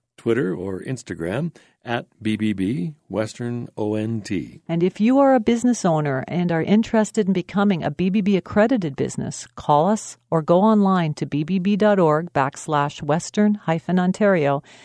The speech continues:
Speaker 2: and become part of one of the largest business networks across North America.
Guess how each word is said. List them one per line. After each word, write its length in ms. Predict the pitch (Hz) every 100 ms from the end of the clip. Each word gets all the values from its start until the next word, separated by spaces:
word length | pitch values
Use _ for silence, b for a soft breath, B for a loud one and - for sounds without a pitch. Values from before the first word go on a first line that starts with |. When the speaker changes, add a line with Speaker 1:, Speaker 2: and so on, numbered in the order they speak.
| B
Speaker 2:
and 120 | - 196
become 260 | 208 214
part 260 | 202 220 220
of 120 | 185
one 160 | 196 190
of 100 | 170
the 100 | 156
largest 520 | 160 180 190 202 -
business 400 | 180 180 160 -
networks 480 | 180 185 220 - -
across 540 | - - 165 185 196
North 260 | 190 175 175
America. 600 | 175 165 165 - 139 127